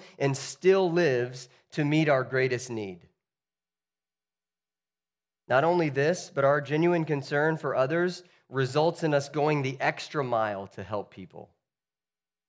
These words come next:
If possible, we strive to help them get back on their own two feet to be able to fulfill their human design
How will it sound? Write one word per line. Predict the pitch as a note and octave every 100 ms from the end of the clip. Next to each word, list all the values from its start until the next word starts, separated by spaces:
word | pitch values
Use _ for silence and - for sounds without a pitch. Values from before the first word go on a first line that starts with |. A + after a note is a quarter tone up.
| _ -
If | C3 C3
possible, | - D3 E3+ E3+ C3+ A2 G2+ G#2 _ _ _ _ _ _ _
we | - D3 C#3+
strive | C3+ - D#3 D3+ E3 E3
to | C3+
help | D3+ D#3+ D#3+
them | C#3+
get | C3+ C#3+ A2+
back | C3 D#3+
on | D#3 C#3+
their | C#3
own | D3+ D3+
two | D3+ D#3+
feet | B2 D3+ F3+ F3
to | D3
be | C#3
able | D3+ D3+
to | C#3+
fulfill | C3+ C3 - D#3+ F3
their | D3+ C#3
human | C#3+ D#3+ D#3
design | C3 B2+ C#3 D3+ D3+ C3+